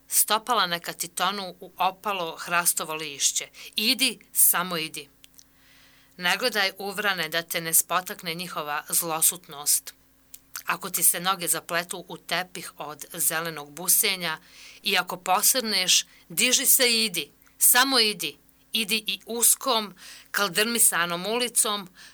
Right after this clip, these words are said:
poškropljenom mahalskom filozofijom Palanke. Ne obaziri se na znatiželjne poglede za zavjesa, neka ih. Ti idi,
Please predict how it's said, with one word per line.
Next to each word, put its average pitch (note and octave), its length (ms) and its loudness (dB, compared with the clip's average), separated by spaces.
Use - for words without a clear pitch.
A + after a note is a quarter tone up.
poškropljenom F3+ 880 0
mahalskom F#3 920 2
filozofijom F3 760 0
Palanke. D3 720 -2
Ne E3 160 -4
obaziri E3 520 0
se E3 320 0
na D#3+ 160 -6
znatiželjne D3 720 -4
poglede D3 540 -6
za C#3+ 140 0
zavjesa, D3 680 0
neka G3+ 340 -10
ih. - 360 -16
Ti F3 260 0
idi, E3 220 -6